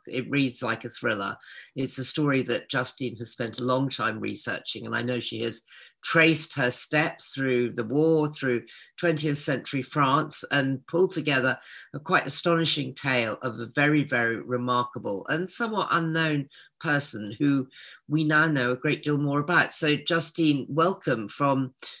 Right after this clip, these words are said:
Norfolk, where I know you are because I've been following your Twitter account during lockdown, which has been amazingly engaging. So thank you very much. And, um,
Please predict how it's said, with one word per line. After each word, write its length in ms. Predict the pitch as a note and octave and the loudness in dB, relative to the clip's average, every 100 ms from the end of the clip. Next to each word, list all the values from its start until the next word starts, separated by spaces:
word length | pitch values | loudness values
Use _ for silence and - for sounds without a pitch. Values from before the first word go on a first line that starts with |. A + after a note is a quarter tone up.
| _ | _
Norfolk, 540 | F3 G#3 - G2+ - - | 4 4 2 -2 -4 0
where 340 | C#3 C3 - | 4 4 2
I 120 | C3+ | -2
know 240 | C#3 C#3 C3 | 0 0 0
you 320 | A2 C3 B2 | 0 0 2
are 200 | A2+ A2 | 2 2
because 340 | B2 - C3+ - | -2 -4 -2 -2
I've 180 | - B2+ | -2 -4
been 160 | - B2+ | -4 -6
following 440 | - C3 A#2+ A2+ | -2 0 2 0
your 280 | A#2 A#2+ A2+ - - - _ | 0 -2 -4 -10 -20 -20 _
Twitter 320 | - B3 D#3 A#2 | 0 0 2 0
account 420 | - B2+ G2+ - | 0 -2 -2 -4
during 360 | C3 B2 A#2+ | 0 0 0
lockdown, 540 | A#2 B2 - A2 G2+ G#2+ | 0 -4 -4 -4 -4 -4
which 160 | - | -8
has 100 | - | -8
been 280 | - A#2+ A#2 | -4 -4 -4
amazingly 720 | B2 C3 C3 A2 A2+ A2+ A2+ | -4 0 -2 -2 -6 -6 -8
engaging. 600 | B2 A2 A#2+ A2 - E2 | -8 -6 -4 -4 -6 -10
So 300 | - - B2 - - - _ | -6 -2 -2 -4 -14 -20 _
thank 220 | E3 E3 | -4 -2
you 100 | G3 | -2
very 200 | E3+ D3 | 2 2
much. 340 | C3+ A#2+ - | 2 2 0
And, 200 | B2 C3 | -2 0
um, 240 | B2+ C3+ | 2 2